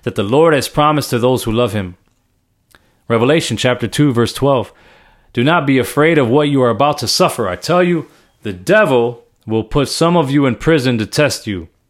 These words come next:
and you will suffer persecution for ten days. Be faithful, even to the point of death,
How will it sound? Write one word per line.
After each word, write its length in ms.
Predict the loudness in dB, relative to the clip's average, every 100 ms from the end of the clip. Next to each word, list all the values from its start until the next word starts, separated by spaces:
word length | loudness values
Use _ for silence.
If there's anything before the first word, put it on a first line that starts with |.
| -10
and 140 | -6
you 80 | -4
will 160 | -4
suffer 400 | -4 -2 -2 -2
persecution 840 | -4 -4 -6 -6 -2 -2 -2 -8 -10 _ _ _
for 140 | -16
ten 240 | -4 0
days. 420 | 2 2 0 -4 -16 _ _ _ _ _ -6
Be 160 | -2 -2
faithful, 580 | 0 0 0 -6 -10 -14 _ _ _ _ _ _
even 300 | -4 -2 -2
to 140 | -2
the 80 | -2
point 380 | -2 -2 0 0
of 200 | -4 -4
death, 520 | -2 0 -2 -8 -20